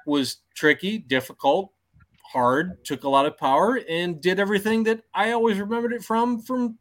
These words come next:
five or six years ago. Really enjoyed my time there, uh, reconnecting with a lot of people that, um, have meant a lot to me. T T P A really honestly gave me my start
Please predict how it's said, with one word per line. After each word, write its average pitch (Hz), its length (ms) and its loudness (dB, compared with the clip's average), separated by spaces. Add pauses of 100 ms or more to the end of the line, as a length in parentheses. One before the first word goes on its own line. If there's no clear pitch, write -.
five 240 380 0
or 247 80 -2
six 240 260 -10
years 277 220 -4
ago. 107 300 -6 (840)
Really 190 440 2
enjoyed 196 340 0
my 185 140 0
time 180 340 -4
there, 170 360 -2 (300)
uh, 139 240 0
reconnecting 165 760 -2
with 139 200 -4
a 117 40 -8
lot 120 340 0
of 143 100 -6
people 131 400 -2
that, 120 320 0 (540)
um, 120 460 0 (160)
have 135 200 -4
meant 175 260 0
a 180 60 0
lot 165 260 2
to 156 80 -6
me. 135 360 -4 (540)
T 196 140 -2
T 190 200 -4
P 156 320 0
A 143 60 -2
really 147 540 0
honestly 143 540 -4
gave 127 340 0
me 135 140 -2
my 127 220 0
start 117 520 -4